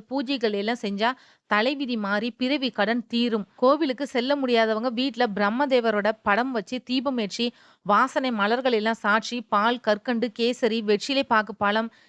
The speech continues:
இது எல்லாத்தையும் நிவேதனம் செஞ்சு கற்பூர தீபம் எல்லாமே காட்டி வழிபாடு செய்யணும். "ஓம் பிரம்மதேவரே போற்றி ஓம்ன்ற" மந்திரத்தை நூத்தி எட்டு முறை சொல்லி வாசனை மலர்கள் இல்லைன்னா மஞ்சள் கலந்த அரிசி, அதாவது அட்சதையை போடணும்.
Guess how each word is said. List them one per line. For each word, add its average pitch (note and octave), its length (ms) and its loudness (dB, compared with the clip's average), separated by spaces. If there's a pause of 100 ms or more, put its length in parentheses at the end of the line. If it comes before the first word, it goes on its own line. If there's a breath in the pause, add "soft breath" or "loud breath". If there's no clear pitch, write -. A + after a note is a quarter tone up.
(140 soft breath)
இது A3+ 180 0
எல்லாத்தையும் A#3 540 0
நிவேதனம் B3+ 480 0
செஞ்சு G#3 280 -4 (380 soft breath)
கற்பூர A#3+ 420 2
தீபம் C4 340 -2
எல்லாமே A3+ 280 0
காட்டி G#3+ 400 0
வழிபாடு A#3+ 500 0
செய்யணும். G#3 320 -2 (100)
"ஓம் B3+ 240 2 (120)
பிரம்மதேவரே B3+ 800 2
போற்றி B3 360 2
ஓம்ன்ற" A#3+ 340 0
மந்திரத்தை A3 460 -2
நூத்தி C4 400 -2
எட்டு A3 140 -4
முறை A3+ 180 0
சொல்லி G#3+ 340 -2 (360 loud breath)
வாசனை C4+ 460 2
மலர்கள் A#3 420 2
இல்லைன்னா G#3+ 340 -2
மஞ்சள் A#3+ 420 0
கலந்த A3+ 240 2
அரிசி, A3 400 0 (340 soft breath)
அதாவது G#3+ 420 2
அட்சதையை C4+ 640 0
போடணும். A3 400 0